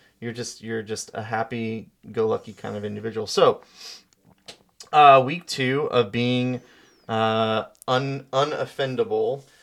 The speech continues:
um, and really, um, you know, what's, what's interesting is, uh, we're kinda, I'm gonna kinda subtitle this one,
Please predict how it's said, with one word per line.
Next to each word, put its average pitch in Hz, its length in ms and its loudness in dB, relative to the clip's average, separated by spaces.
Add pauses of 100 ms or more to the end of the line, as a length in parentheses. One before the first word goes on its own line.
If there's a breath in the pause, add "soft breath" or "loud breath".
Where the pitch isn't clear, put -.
(220)
um, 110 520 -2
and 117 240 -4
really, 127 640 -4
um, 110 640 -2 (1600)
you 127 100 -6
know, 135 120 4
what's, 127 280 -2
what's 131 320 -4
interesting 127 920 -6 (880)
is, 113 800 0 (100)
uh, 120 60 -4
we're 113 160 -6
kinda, 135 340 -4
I'm 123 80 -8
gonna 123 120 -4
kinda 131 320 -6
subtitle 123 600 -2
this 117 220 -4
one, 113 340 -6